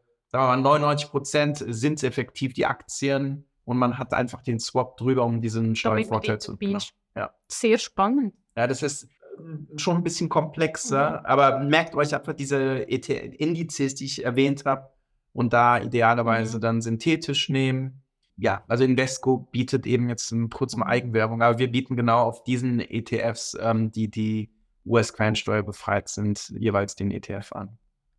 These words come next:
Speaker 2: Das ist mega gut und es ist so ein Running Joke, dass in jedem, in jedem Podcast nehme ich
Speaker 1: Ja.
Speaker 2: Hausaufgaben mit. Und das ist jetzt meine Hausaufgabe, weil
Speaker 1: Ja.
Speaker 2: ich kann eigentlich, glaub nicht so einen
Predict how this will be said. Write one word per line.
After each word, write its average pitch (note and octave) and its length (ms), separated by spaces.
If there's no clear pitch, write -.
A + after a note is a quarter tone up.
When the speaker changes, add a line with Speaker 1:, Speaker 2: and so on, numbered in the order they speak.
Speaker 2:
Das B3+ 140
ist B3 200
mega A#3+ 260
gut A#3+ 220
und A#3+ 40
es A#3 100
ist A#3+ 140
so A3 80
ein G#3 40
Running A#3+ 440
Joke, A3+ 420
dass G#3+ 180
in G#3+ 160
jedem, A#3+ 420
in G#3 220
jedem A#3+ 360
Podcast - 640
nehme G#3 140
ich G3 60
Speaker 1:
Ja. G3+ 80
Speaker 2:
Hausaufgaben A3 640
mit. F3+ 180
Und G3 140
das A#3 120
ist - 100
jetzt - 120
meine G#3+ 200
Hausaufgabe, B3 720
weil G#3+ 120
Speaker 1:
Ja. A#3 60
Speaker 2:
ich F#3+ 80
kann G#3+ 160
eigentlich, G3+ 320
glaub F#3 220
nicht F#3 400
so - 200
einen F#3 420